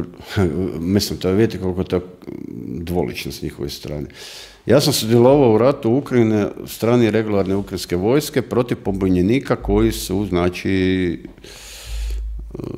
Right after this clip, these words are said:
aneksirali dio teritorija Ukrajine, ne? I to su ukrajinski, da se razumije, to su ukrajinski državljani. Morate znati da je, recimo, država Ukrajina, iako su bankove veze bile prorovane, ona je u, do, do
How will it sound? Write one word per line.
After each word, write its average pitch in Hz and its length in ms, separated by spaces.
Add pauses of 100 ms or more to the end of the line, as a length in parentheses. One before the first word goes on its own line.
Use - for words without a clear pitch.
(840)
aneksirali 101 580
dio 101 200
teritorija 90 520
Ukrajine, 82 420
ne? 95 180 (1600)
I 104 60
to 117 160
su 156 140
ukrajinski, 165 440 (180)
da - 140
se 202 140
razumije, 139 320
to 127 120
su - 180
ukrajinski 123 400
državljani. 117 480 (1040)
Morate 92 380
znati 117 220
da 131 60
je, 107 160
recimo, 107 300
država 110 360
Ukrajina, 143 360 (640)
iako 104 420
su 101 140
bankove 98 400
veze 92 340
bile 95 220
prorovane, 127 560 (340)
ona 123 240
je 92 240
u, 98 340
do, 95 220 (220)
do 110 300